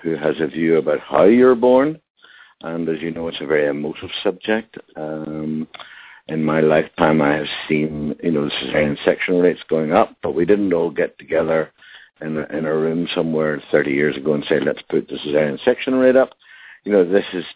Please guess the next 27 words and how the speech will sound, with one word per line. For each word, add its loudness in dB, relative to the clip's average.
just, 0
has -6
happened, -2
um, -8
in, -6
in, -10
in -10
the -8
developed -4
world, 4
and -2
it, 2
uh, 2
mostly 0
is 4
good, 4
and -6
occasionally -4
it's -6
out 2
of, 2
uh, -2
control. -2
But 6
I 0
think -4
that's 0